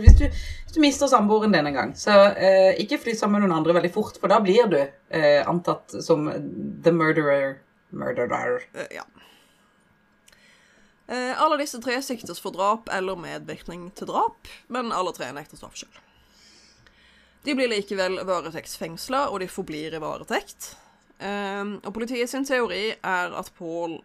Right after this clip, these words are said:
Speaker 2: ble drept i sin egen bursdagsfeiring.
Speaker 1: Å, fy faen.
Speaker 2: Samtidig så jobber politiet naturligvis med å finne Per. <clears throat> Selv om de er jo sikre på at han antageligvis er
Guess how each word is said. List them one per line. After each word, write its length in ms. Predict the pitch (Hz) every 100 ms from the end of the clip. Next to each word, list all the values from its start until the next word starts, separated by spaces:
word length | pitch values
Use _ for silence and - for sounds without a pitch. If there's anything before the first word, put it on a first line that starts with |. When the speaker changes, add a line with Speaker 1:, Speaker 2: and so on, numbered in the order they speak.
| -
Speaker 2:
ble 220 | 165 151 151 147 - _
drept 460 | 170 139 - - -
i 140 | 160
sin 240 | 156 - -
egen 300 | - - 147
bursdagsfeiring. 800 | - - - - - - _ - _ _ _ _ _ _ _ _ _ _ _ _
Speaker 1:
Å, 120 | 214 247
fy 200 | - 196
faen. 320 | - 160 202 - _ _ _ _ _ _ _ _ _ _ _ _ _ _
Speaker 2:
Samtidig 480 | - 320 269 269 392 - _ _ _ _ _ _ -
så 220 | 294 262 240
jobber 240 | 202 185
politiet 480 | 190 180 165 160 165
naturligvis 480 | 160 139 156 185 185
med 120 | -
å 40 |
finne 380 | - 208 180 156
Per. 240 | 185 453 - _ _ _ _
<clears throat> 1600 | 349 392 - _ _ - 494 - _ _ 440 480 339 185 185 _ -
Selv 200 | 190 170
om 80 | -
de 100 | 170
er 120 | 160
jo 60 | 170
sikre 240 | 170 151
på 100 | 151 147
at 180 | -
han 180 | - 156
antageligvis 540 | 156 165 156 151 151
er 80 | -